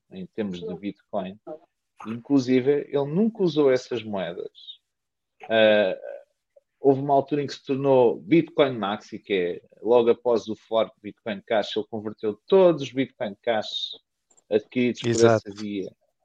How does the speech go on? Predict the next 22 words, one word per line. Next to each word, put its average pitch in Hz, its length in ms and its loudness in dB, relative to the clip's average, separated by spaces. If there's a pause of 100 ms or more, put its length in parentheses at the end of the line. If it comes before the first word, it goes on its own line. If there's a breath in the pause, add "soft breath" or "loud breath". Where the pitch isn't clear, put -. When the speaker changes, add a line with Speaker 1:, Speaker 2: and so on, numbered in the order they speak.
(420)
Speaker 1:
em 143 180 2
B 127 120 4
T 113 140 -6
C. - 140 -12
Speaker 2:
Conseguiu 110 460 0
mais, 127 480 6
mais 127 280 4
três 120 240 2
mil 123 200 4
e 120 80 2
quinhentos 120 380 -4
B 117 120 -2
T 120 140 0
Cs. 127 240 2
Speaker 1:
Mais 120 120 2
três 113 240 0
mil 107 160 -2
e 104 60 -4
quinhentos 107 320 -6
B 101 100 0
T 98 140 -8
Cs. - 520 -10